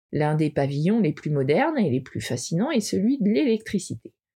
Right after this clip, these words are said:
Il présente notamment les travaux de Pierre et Marie Curie sur le radium.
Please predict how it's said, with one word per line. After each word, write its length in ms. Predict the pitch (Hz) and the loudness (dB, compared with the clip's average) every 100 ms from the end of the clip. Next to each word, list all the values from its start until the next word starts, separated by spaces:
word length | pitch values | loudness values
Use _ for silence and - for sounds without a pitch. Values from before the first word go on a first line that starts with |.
| _ _ _ | _ _ _
Il 140 | - 127 | -4 -2
présente 480 | - 147 156 123 165 | 0 0 0 -2 0
notamment 560 | 147 - 117 185 277 | 0 0 0 2 0
les 160 | 294 165 | 0 -2
travaux 380 | - - 139 156 | -4 -4 -2 0
de 100 | 113 | -2
Pierre 300 | - 151 139 | -2 -2 0
et 80 | |
Marie 280 | 135 135 123 | -2 -2 -4
Curie 520 | - 139 139 214 277 - | -6 -4 0 0 0 -4
sur 240 | - 254 | -4 0
le 100 | 240 | 0
radium. 400 | 185 143 120 110 | 0 -2 -4 -6